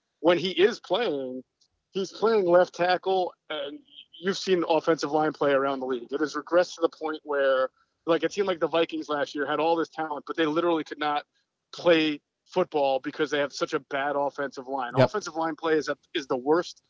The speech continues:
Speaker 1: I've ever seen it. And so I understand, like, they, they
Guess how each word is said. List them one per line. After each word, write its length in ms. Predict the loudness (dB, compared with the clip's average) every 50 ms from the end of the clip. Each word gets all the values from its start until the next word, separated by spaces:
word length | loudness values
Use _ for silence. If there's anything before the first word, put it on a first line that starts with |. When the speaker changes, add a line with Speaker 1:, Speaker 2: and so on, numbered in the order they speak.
| _ _ _ _ _
Speaker 1:
I've 180 | -4 -4 -2 -2
ever 260 | -2 0 0 0 -2
seen 400 | -2 -6 -8 -4 0 0 0 0
it. 120 | -2 -6 -10 _ _ _ _ _ _
And 160 | -2 -2 -2
so 260 | 2 4 4 6 6
I 200 | 6 4 2 2
understand, 840 | 2 2 0 0 -2 -6 -8 -8 -8 -6 -4 -2 0 0 0 -2 -4 -10 -16 -6 0
like, 160 | 2 2 2 0 -4 _ _ _ 0
they, 140 | 0 0 0 -4 _ _ _ _ _ -4 2
they 200 | 6 6 6 4